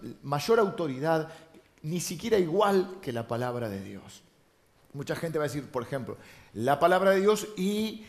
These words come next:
las autoridades de la iglesia. La palabra de Dios y, ¿cómo se llama esto que tiene la iglesia católica? Eh, la, mm, la, eh, eh, eh, ni, la, la palabra de Dios y el dogma de la iglesia.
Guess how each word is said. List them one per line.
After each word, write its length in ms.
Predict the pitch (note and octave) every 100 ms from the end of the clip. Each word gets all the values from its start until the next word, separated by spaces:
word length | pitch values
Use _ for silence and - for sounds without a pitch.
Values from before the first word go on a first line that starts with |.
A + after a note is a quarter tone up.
| -
las 240 | D3+ D3
autoridades 580 | C#3+ C#3 C#3 C#3 C3+ B2+
de 60 | B2
la 100 | B2+
iglesia. 540 | A#2+ B2 G#2 - - - - -
La 200 | A#2+ C3
palabra 420 | C3 B2+ D3+ D#3 D#3+
de 160 | E3
Dios 440 | E3 F#3 G3+ G3+ - - - _ _ _ _ -
y, 360 | D#3+ F3 F#3 - - - -
¿cómo 200 | - D3
se 80 | C#3
llama 200 | D3 D#3
esto 180 | D3+ D3
que 80 | C3
tiene 220 | C#3 C#3
la 80 | B2+
iglesia 720 | C3 D#3 D#3+ C#3 B2 A#2+ A#2+ A2+ G#2 - - _ _ _
católica? 420 | - C#3 C#3 E3+ E3+ _ _ _ _
Eh, 140 | - A#2
la, 340 | A#2 A#2 A#2
mm, 420 | A#2 A2+ A2+ A2 A2 - _ _ - - _ _ _ _ -
la, 100 | F3 - -
eh, 160 | - -
eh, 180 | D#3 D#3+
eh, 200 | D3+ - E3 F#3
ni, 420 | - - - E3
la, 140 | E3 E3+
la 140 | D#3+
palabra 280 | F#3 G3 G3
de 60 | G3+
Dios 240 | A#3 - -
y 300 | F#3+ F#3+ F#3
el 180 | E3 D3+
dogma 520 | G3+ F3 D3+ C#3+ C#3
de 100 | C3
la 100 | B2
iglesia. 560 | B2 B2+ A2+ G#2+ B2